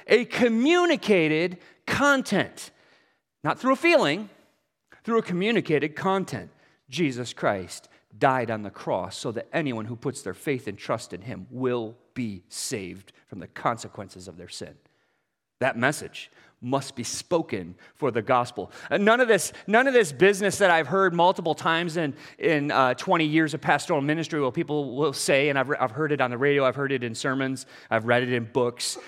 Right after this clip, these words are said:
"Preach the gospel, use words if necessary." How many of you are familiar with that phrase? That's a mess.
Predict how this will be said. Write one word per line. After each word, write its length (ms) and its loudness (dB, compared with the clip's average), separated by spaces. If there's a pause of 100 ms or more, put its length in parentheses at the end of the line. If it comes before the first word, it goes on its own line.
(220)
"Preach 300 2
the 80 2
gospel, 500 0
use 340 0
words 380 0
if 140 -6
necessary." 600 -2
How 120 -6
many 120 -4
of 60 -4
you 80 0
are 20 -12
familiar 360 -4
with 80 -6
that 140 -2
phrase? 500 -2 (640)
That's 180 0
a 40 -2
mess. 640 -2